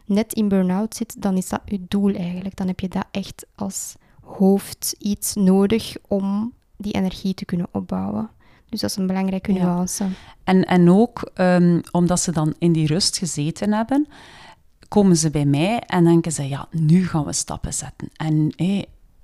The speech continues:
Speaker 2: wandelen. Maar het is net tijdens die coaching dat ik hen dan herinner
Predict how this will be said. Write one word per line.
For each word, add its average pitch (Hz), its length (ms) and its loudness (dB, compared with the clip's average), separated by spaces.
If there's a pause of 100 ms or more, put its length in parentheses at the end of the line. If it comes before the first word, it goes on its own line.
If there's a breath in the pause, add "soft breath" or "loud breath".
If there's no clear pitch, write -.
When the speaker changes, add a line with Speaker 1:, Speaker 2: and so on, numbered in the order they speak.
(120)
Speaker 2:
wandelen. 170 600 -2 (460 loud breath)
Maar 170 200 4
het 175 180 -4
is - 240 0
net 165 580 4
tijdens 196 480 2
die 156 180 -2
coaching 247 640 2
dat 170 280 0
ik 165 160 -4
hen 165 240 2
dan 185 200 4
herinner 151 800 0